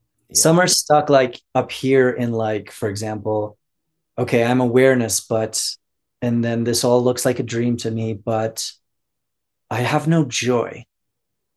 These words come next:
Speaker 2: I have no joy. I'm just, like, detached, like, too detached. So how do I get you out of there? You know, um, where, where do you go from there?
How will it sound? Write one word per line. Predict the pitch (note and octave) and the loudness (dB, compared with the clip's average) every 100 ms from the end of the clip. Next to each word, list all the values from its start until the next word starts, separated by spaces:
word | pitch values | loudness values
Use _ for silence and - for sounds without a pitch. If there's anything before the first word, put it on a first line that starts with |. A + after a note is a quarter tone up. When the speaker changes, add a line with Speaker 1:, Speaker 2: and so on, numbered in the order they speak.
| - | -10
Speaker 2:
I | A#2+ | -6
have | C#3+ | 0
no | C#3+ | -2
joy. | B2 A#2+ D3+ B2+ | -2 -2 0 0
I'm | F2+ A2+ | -4 -6
just, | B2 - | -4 0
like, | C3+ A#2+ - _ _ - | 0 0 -6 _ _ -20
detached, | - - - D3+ A2 - A#2 | -14 -10 -4 0 0 -2 -6
like, | A2+ | -6
too | - D#3 | -4 -4
detached. | B2+ A#2+ B2+ A2 G2 - - _ _ _ _ _ _ _ _ - | -4 -2 -2 -2 -6 -12 -16 _ _ _ _ _ _ _ _ -10
So | - C3+ A#2+ | -2 2 2
how | - B2 | 2 2
do | A#2+ | 2
I | |
get | A#2 A#2+ A#2 | 0 -2 -2
you | A#2+ | 0
out | A2+ A2 | 2 2
of | G#2+ | 0
there? | A#2 A#2+ G2+ F2+ F#2+ | -2 0 0 -4 -6
You | A2 A2 | -6 -6
know, | A2 G#2+ G#2+ G#2+ - | -4 -4 -4 -6 -8
um, | G2+ G2+ G2+ G2+ | -8 -6 -6 -2
where, | A#2+ A#2 A2+ | 0 0 0
where | A2 A2+ | -2 0
do | |
you | A2+ A#2+ | -2 2
go | D#3 F3 | 4 4
from | - A2 G2 | 2 -6 -6
there? | D#2+ D#2+ | -8 -14